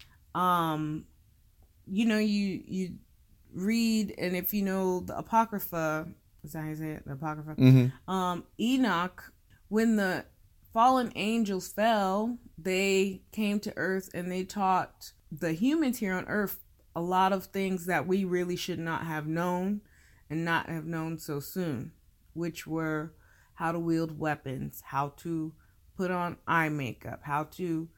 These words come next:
Speaker 1: um, adorn and dress our bodies with jewels and such. And they also taught 'em the stars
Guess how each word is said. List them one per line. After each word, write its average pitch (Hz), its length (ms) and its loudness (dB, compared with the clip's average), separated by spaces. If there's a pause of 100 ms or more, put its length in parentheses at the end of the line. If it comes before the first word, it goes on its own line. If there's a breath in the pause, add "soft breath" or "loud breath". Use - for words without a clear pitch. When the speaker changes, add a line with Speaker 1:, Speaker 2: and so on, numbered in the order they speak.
(420)
Speaker 1:
um, 143 320 -2
adorn 165 520 -2
and 160 140 -2
dress 160 240 -4
our 165 80 -4
bodies 156 400 -2
with 160 180 -12
jewels 160 460 2
and 135 180 -6
such. - 580 -10
And 143 500 -6 (300)
they 175 200 2
also 190 280 2
taught 180 280 -6
'em 170 220 -4
the 160 100 -6
stars 160 720 0